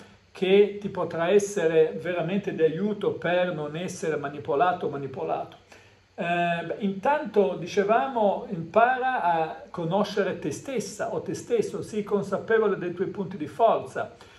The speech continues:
dei tuoi valori, ma anche delle tue debolezze. Quando hai una solida conoscenza di te stesso o di te stessa,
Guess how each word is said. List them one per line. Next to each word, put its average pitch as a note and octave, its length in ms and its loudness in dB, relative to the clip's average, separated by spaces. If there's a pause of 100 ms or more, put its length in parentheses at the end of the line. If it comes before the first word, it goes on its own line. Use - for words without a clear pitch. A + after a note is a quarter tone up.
(220)
dei E3 220 -2
tuoi F3+ 160 2
valori, F3+ 460 4
ma A3 160 -2
anche E4+ 180 -4
delle D3+ 220 -2
tue F#3+ 180 0
debolezze. D3+ 720 0
Quando A3 300 0
hai A3 80 2
una G#3 200 2
solida C#3+ 720 2
conoscenza E3+ 840 -8
di D3 160 -10
te F3+ 140 -10
stesso - 600 2
o A3+ 100 4
di C3+ 160 -6
te D#3 100 -6
stessa, F#3+ 640 0